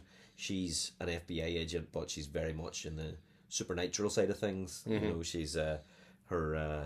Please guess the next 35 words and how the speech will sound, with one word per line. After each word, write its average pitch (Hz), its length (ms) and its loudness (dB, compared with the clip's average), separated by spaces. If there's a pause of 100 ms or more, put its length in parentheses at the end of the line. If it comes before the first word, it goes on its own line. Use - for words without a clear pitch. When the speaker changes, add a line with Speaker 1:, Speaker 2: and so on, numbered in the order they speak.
Speaker 1:
you 82 80 -6
know, 82 80 -2
she 82 140 2
operates 80 340 2
by 80 180 0
herself. 78 680 -2
You - 120 -4
know, 80 160 -4
she - 160 -6
doesn't 78 300 -4
really 80 180 -4
respect 82 440 -2
<laughs> - 0 -
the 113 120 -2
rules. 104 520 2 (260)
She's 92 140 -2
always 85 200 4
doing 82 200 0
rituals 87 380 2
and 73 80 -8
spells 82 380 0
and 87 80 -6
stuff. - 320 2
She's 80 200 -6
a, 80 160 0
a 78 100 -2
sorceress 92 380 0
of - 80 -2
some 92 160 -2
kind. 92 260 2 (420)
They're 104 100 4
traveling 95 420 8
together. 90 520 6
They're 92 120 4
s-, - 120 -2